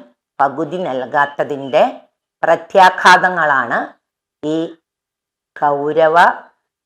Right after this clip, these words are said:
കുരുക്ഷേത്ര യുദ്ധത്തിൽ നമ്മൾ കാണുന്നത്. തിന്മ, നന്മയെ, തിന്മ പോരാടുമ്പോൾ ജയിക്കുന്നത് നന്മയാണ്. അതുകൊണ്ടാണ് ഭഗവത്ഗീത നമ്മുടെ നിത്യജീവിതത്തിൽ ഇത്രയധികം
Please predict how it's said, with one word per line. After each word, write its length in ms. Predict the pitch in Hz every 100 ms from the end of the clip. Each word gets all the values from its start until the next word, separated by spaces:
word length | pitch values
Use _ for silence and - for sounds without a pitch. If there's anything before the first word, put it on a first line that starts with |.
| _ 175
കുരുക്ഷേത്ര 720 | 170 170 - 175 175 - 180 - - - 160
യുദ്ധത്തിൽ 460 | 147 - 151 143 147
നമ്മൾ 380 | 147 131 131 -
കാണുന്നത്. 480 | 175 139 120 110 - _ _ _ _ _ _ 185
തിന്മ, 300 | 190 208 214 - - _ _ -
നന്മയെ, 600 | 135 143 151 160 180 208 294 - _ _ _ _ _ _ _ -
തിന്മ 340 | 202 208 220 226 - - - _ _ _ _ _ _ _ _ _ _ _ _ _
പോരാടുമ്പോൾ 800 | 185 185 202 202 185 156 139 143 208 170
ജയിക്കുന്നത് 680 | 165 160 156 196 185 156 165
നന്മയാണ്. 640 | 156 139 156 143 120 117 _ _ -
അതുകൊണ്ടാണ് 580 | 143 151 156 156 147 160
ഭഗവത്ഗീത 640 | 175 156 147 151 139 147 147
നമ്മുടെ 560 | 156 196 165 143 139
നിത്യജീവിതത്തിൽ 1040 | 147 143 - 156 143 143 135 143 131 139 143
ഇത്രയധികം 840 | - 139 - 143 139 131 131